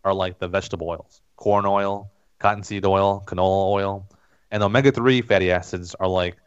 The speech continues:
the fats where it's from animal fats, you know, basically animal stuff, not vegetable.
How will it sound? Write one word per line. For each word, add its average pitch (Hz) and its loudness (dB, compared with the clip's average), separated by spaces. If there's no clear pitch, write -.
the - -8
fats 101 0
where 92 2
it's 87 -2
from 90 -6
animal 90 -2
fats, - -14
you 95 -10
know, 85 -2
basically 90 -2
animal 87 -2
stuff, 82 -8
not 92 -2
vegetable. - -8